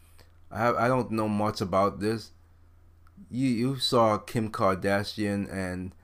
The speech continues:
Nicki Minaj, or Nicki Minaj, whatever her name is, the rapper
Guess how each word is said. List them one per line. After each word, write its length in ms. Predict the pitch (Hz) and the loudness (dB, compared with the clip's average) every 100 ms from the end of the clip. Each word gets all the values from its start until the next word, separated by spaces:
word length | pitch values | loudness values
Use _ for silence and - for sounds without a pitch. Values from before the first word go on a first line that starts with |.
| - | -14
Nicki 400 | - 104 104 117 | -4 -4 -2 -4
Minaj, 800 | 104 95 92 95 98 101 101 98 - - - _ _ _ _ - - - - 190 - - - - - - - | -2 -2 0 0 2 2 -2 -8 -18 -20 -20 _ _ _ _ -20 -20 -20 -20 -20 -20 -20 -20 -20 -20 -20 -14
or 220 | 95 92 | -8 -6
Nicki 500 | 90 95 101 - 113 | -4 -4 -4 -4 -4
Minaj, 540 | 110 98 95 92 92 87 | -2 -2 -2 -2 -2 0
whatever 320 | 104 120 110 | 0 0 0
her 100 | 101 | -2
name 260 | 90 87 | -4 -6
is, 120 | 85 - | -6 -6
the 120 | 85 | -4
rapper 460 | 101 101 95 82 | 0 0 0 -8